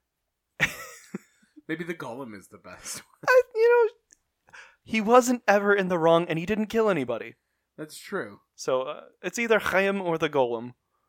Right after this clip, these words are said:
Speaker 2: Brittany the golem.
Speaker 1: That's right. It's very, uh, I would say, male-gendered.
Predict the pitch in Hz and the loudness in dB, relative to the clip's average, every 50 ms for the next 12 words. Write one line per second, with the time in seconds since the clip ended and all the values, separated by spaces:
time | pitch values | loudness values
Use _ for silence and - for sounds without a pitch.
0 | _ _ _ _ _ - 120 - 110 110 110 107 104 110 107 98 87 67 69 76 | _ _ _ _ _ -12 -12 -12 -12 -14 -16 -14 -14 -14 -14 -12 -14 -16 -16 -18
1 | 82 82 76 76 127 120 - - 110 107 - _ _ _ _ _ _ _ _ _ | -18 -20 -16 -14 -14 -14 -12 -12 -12 -12 -14 _ _ _ _ _ _ _ _ _
2 | _ _ _ _ _ _ _ _ _ _ _ _ - 139 147 165 180 160 151 147 | _ _ _ _ _ _ _ _ _ _ _ _ -10 -6 -2 0 2 2 2 2
3 | 135 127 123 113 113 _ _ _ - 127 110 101 95 90 - - 90 92 85 - | 0 -4 -6 -10 -16 _ _ _ -12 -10 -8 -8 -8 -10 -10 -10 -12 -12 -12 -12
4 | - 123 139 131 - - - 135 123 127 123 120 120 117 117 117 - - - - | -12 -12 -12 -12 -12 -10 -8 -8 -8 -8 -8 -10 -12 -14 -14 -16 -16 -18 -20 -20
5 | - - _ _ _ _ - 143 139 139 147 160 165 165 156 143 156 160 170 180 | -20 -20 _ _ _ _ -20 -14 -10 -6 -4 -2 -2 -2 -2 -2 -2 -2 -2 -2
6 | 202 214 220 208 202 | -4 -6 -6 -8 -12